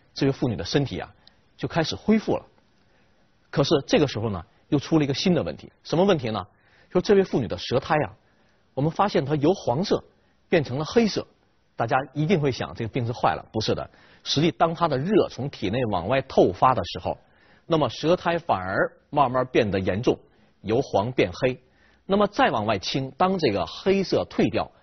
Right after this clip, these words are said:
然后又恢复到黄色的时候，再恢复到白色，说明这热邪被清掉了。所以这是温病学家的一个思路，就这邪，这个邪气要往外透。那么随着邪气往外透发，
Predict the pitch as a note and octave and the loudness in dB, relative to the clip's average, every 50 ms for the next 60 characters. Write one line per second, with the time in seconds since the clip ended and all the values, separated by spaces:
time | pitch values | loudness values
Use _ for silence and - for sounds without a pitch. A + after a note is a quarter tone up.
0 | _ _ _ _ _ _ - B2 D#3 F#3 G#3 A#3 C#4 G3+ - - D#3+ G#3+ A3+ B3 | _ _ _ _ _ _ -2 -2 -2 0 2 2 2 2 2 2 0 2 2 2
1 | - G2+ - - G2 G#2+ A#2+ B2 F#2 F2+ - E2+ D#2 C#2+ - _ _ _ _ _ | 0 0 0 -4 -4 -2 -2 -2 -4 -4 -6 -8 -10 -10 -12 _ _ _ _ _
2 | _ - - - - _ _ _ _ - C4 F#3+ - - D3 B2+ B2+ A2 G#2+ F#2 | _ -18 -18 -18 -18 _ _ _ _ 0 0 2 2 2 0 0 2 0 0 0
3 | - F2+ F2+ G#2+ A#2 - - - - C3 B2+ B2 G#2+ G#2+ G#2+ G#2 A#2+ C#3+ A#2+ F#2+ | 0 0 0 -2 -4 -6 -8 -4 -2 -2 0 0 -2 -2 -2 -2 0 2 0 0
4 | - G2 F#2 - G2 F2 - - C3 B2 A#2 G2 D2+ C#2+ - - _ _ _ - | 0 -2 -4 -4 -4 -4 -4 -4 -2 0 0 0 0 -2 -6 -10 _ _ _ -20
5 | - - _ - - F3 D#3+ - G3+ - F3 D#3+ E3+ G3 G3+ G3 F3+ D3 G#2 - | -20 -20 _ -4 0 0 2 2 2 0 0 0 2 2 2 2 0 -2 -4 -4
6 | - G#2 A2 B2+ A#2+ G#2+ F#2+ D#2 - F#2 G2+ A2 G2 - - B2 G#2 - - - | -4 -2 0 0 0 0 -2 -6 -6 -8 -8 -8 -6 -4 -2 -2 -2 -4 -6 -14
7 | - - _ - - D3 C3+ A#2 - - - - - - - E3+ C3 A2+ - - | -20 -20 _ -2 0 0 2 0 -2 -4 -6 -8 -6 -2 0 0 0 0 0 0
8 | B2 D#3 - - F3 D#3 A#2+ G2+ F#2+ F#2 G#2+ D#3+ A#3+ G3 A2+ - - - D#2 - | 0 0 0 2 2 2 2 2 0 0 0 2 2 2 0 -2 -4 -8 -8 -8
9 | - _ _ _ _ _ _ _ _ - F#3 F#3+ E3+ - - F#3+ A3 F#3+ - - | -10 _ _ _ _ _ _ _ _ 0 2 2 2 2 2 2 2 2 2 2
10 | D3 E3+ - G3+ D#3 A2+ A2 G2+ B2 F3 F3 B2 - - - C#3 A2 - B2 B2+ | 0 0 0 0 0 0 0 0 0 -2 -2 -2 -2 0 0 0 0 0 -4 -4
11 | A#2+ | -4